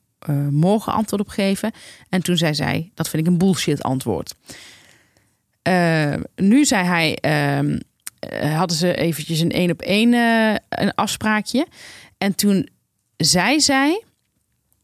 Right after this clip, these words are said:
en dat vind ik wel, eh, shit voor ons vrouwen, dat veel van die vrouwen in B and B Vol Liefde... en ik denk gewoon in vrouwen, oh, eh, bij vrouwen in het algemeen... dat wij meer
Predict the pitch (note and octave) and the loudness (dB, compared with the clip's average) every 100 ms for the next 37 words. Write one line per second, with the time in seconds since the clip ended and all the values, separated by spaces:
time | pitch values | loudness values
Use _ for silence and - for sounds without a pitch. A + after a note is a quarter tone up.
0 | - G3 G3 G#3+ A3+ F#3+ F#3 F3 E3+ - | -6 0 0 0 0 0 2 2 0 0
1 | D#3+ D3+ D3 - A3 - G3 E3 D3 - | 0 2 0 0 0 -2 0 0 -2 -8
2 | - E3+ F3+ - - D3+ F3+ C4+ G#4+ _ | -4 0 0 -2 -2 0 0 0 -4 _
3 | - - - - G3 - - C4 D#4 D4 | -20 -20 -14 -4 -4 -2 -2 0 0 0
4 | B3 G#3+ - G#3+ A#3+ B3 G#3 G3+ G3 F#3 | 0 0 0 0 0 0 0 2 2 2
5 | E3+ E3 G3 G#3+ G3+ E3+ D3+ D3+ - E3 | 0 0 0 -2 -2 -2 -2 -4 -2 -2
6 | D#3 D3 C#3+ D3 - _ - C3+ - - | -2 -2 -4 -4 -6 _ -6 -4 -2 -4
7 | - - D#3+ - D#3+ D3+ D#3 D#3 D3+ D3 | -4 -4 -4 -2 -2 0 0 0 -2 -2
8 | D#3+ F3+ G#3+ - - - - _ - E3 | 0 0 0 -4 -20 -20 -20 _ -6 -2
9 | F#3 F3+ G3 F#3+ G3 A#3+ A#3+ - | -2 0 2 2 4 4 2 -4